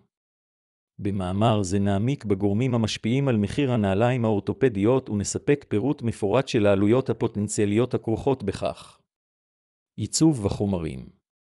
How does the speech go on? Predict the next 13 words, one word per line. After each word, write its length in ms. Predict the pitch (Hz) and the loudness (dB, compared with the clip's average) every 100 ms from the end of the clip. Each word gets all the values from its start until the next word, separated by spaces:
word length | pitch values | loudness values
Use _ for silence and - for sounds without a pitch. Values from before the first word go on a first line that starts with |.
| _ _ _ _ _ _ - | _ _ _ _ _ _ -6
נעליים 500 | 98 95 123 135 107 | -2 2 2 2 0
אורתופדיות 720 | 95 107 - 101 101 95 104 | -2 -2 -2 0 2 2 2
נועדו 320 | 98 95 127 | -2 0 0
בדרך 400 | 110 107 131 - | 2 0 -2 0
כלל 160 | 139 110 | 2 2
לספק 560 | 92 - - 135 127 - | 0 -2 0 0 0 -4
תמיכה 420 | 104 98 143 143 | -6 -2 0 0
וריפוד 400 | 104 98 95 135 | -2 -4 -2 0
מיטביים 600 | 107 104 107 92 113 147 | 2 0 0 0 -2 -2
לתנאי 460 | 127 - 104 127 131 - | -2 -2 -4 -2 -2 2
כף 220 | 147 - | 2 2
רגל 260 | 123 117 107 | -2 0 -2
ספציפיים. 840 | - 104 - 110 - 90 58 | -2 -4 -4 -6 -6 -10 -10